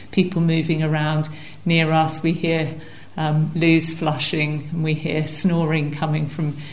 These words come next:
nearer or farther away. So we might be lying in bed, you know, tired, kind of wanting to be fresh for tomorrow so we can really make the most of our precious time on retreat, and suddenly there's a little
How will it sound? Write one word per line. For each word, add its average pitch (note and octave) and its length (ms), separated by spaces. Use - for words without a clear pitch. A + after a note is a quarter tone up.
nearer D#3 520
or D3 160
farther D3+ 460
away. D3+ 560
So D#3+ 440
we E3 200
might E3 300
be D#3+ 80
lying D#3+ 380
in D3 140
bed, D3+ 460
you F3 60
know, E3 320
tired, D3+ 640
kind D#3+ 180
of D#3 120
wanting D#3+ 380
to - 140
be D#3+ 140
fresh - 540
for D#3+ 80
tomorrow D3+ 500
so D#3 180
we D3 160
can D#3 200
really D3+ 280
make D#3 480
the D#3 60
most D#3 360
of C#3+ 80
our D3+ 80
precious D#3 420
time D3+ 300
on D3+ 160
retreat, D3+ 600
and D#3 160
suddenly E3 420
there's D3+ 240
a D#3+ 60
little D3+ 320